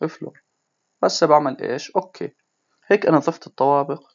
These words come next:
عندي، بس لسه ما عملت شيء. هاي شو خ-، شو فايدتها؟ في عندي هون تحت لو تنزل،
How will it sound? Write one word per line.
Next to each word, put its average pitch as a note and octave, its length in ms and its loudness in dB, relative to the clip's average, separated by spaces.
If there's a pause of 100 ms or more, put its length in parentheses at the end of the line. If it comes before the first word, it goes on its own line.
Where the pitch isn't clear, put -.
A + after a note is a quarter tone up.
(180)
عندي، C3+ 240 0
بس - 160 -12
لسه G3 220 -4
ما C#3 60 2
عملت B2 180 -2
شيء. - 200 -10 (260)
هاي B3+ 80 4
شو C4 140 -2
خ-، - 160 2
شو - 160 -6
فايدتها؟ B2 520 -4 (200)
في A#3 140 -2
عندي E3+ 200 0
هون E3 200 2
تحت C3+ 280 -6
لو B2 80 4
تنزل، D3 480 0